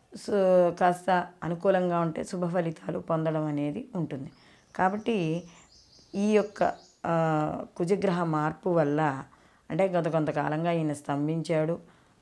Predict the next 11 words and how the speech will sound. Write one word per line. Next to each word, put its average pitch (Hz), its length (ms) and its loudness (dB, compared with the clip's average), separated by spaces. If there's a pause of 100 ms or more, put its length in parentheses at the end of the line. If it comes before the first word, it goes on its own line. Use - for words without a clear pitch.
(120)
ముందుకు 160 280 0
వెళ్ళాడు, 165 460 2 (160)
మళ్ళీ 151 320 -4
వ్య-, 147 320 -2 (380)
వ్యతిరేక 156 400 -2
దిశలో 160 340 -2
వెళ్ళాడు, 156 420 -2
మళ్ళీ 156 220 0
రుజుమార్గానికి 151 760 -4
వచ్చి 135 240 -10
ఇప్పుడు 214 280 -8